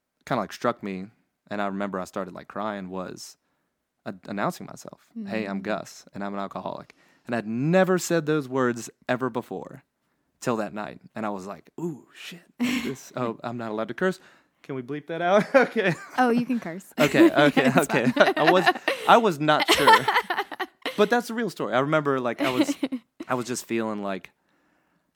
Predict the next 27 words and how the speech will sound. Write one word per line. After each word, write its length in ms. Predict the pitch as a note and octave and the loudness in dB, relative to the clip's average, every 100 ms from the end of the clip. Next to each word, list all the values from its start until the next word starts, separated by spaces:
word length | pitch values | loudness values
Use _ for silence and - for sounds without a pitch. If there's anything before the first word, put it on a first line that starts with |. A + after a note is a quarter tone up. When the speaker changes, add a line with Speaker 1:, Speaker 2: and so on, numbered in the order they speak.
| _ - | _ -8
Speaker 1:
I, 240 | G2 G2+ | -4 -2
um, 580 | G2+ F#2+ F2+ E2+ - - _ - | -2 -4 -4 -8 -12 -16 _ -14
oh 140 | - - | -14 -12
man, 200 | B2+ A#2 | -8 -6
this, 180 | B2 | -2
like, 240 | C3 G2+ - _ - | -2 -4 -8 _ -16
that 120 | C3 | -8
hurts 460 | C3 C3 - - - | -2 -2 -2 -14 -12
to 120 | - | -10
say 260 | - A2 | -4 -4
it. 120 | G#2 - | -6 -8
Like, 180 | A3 G#3+ | -10 -8
I've 80 | - | -6
never 200 | - G#3 | -4 -4
said 180 | G#3 C3+ | -4 -6
it 80 | |
Speaker 2:
Mm. 80 | G#2 | -6
Speaker 1:
before. 580 | G#2 G#2 F#2+ F#2 - B2+ _ _ _ _ _ _ _ _ _ - | -10 -8 -6 -8 -12 -18 _ _ _ _ _ _ _ _ _ -10
Um, 580 | F#2+ F2+ F2 - - - _ _ - | -6 -6 -8 -14 -20 -20 _ _ -8
but 240 | B2+ A#2 | 0 0
I 80 | A2+ | 2
knew 240 | G#2+ A#2 A2 | 0 -2 -2
it 100 | - | -6
to 100 | G2+ | -14
be 140 | G2+ | -14
true. 280 | - - - _ A3 | -14 -18 -20 _ -18
Speaker 2:
Yeah. 240 | G3 | -16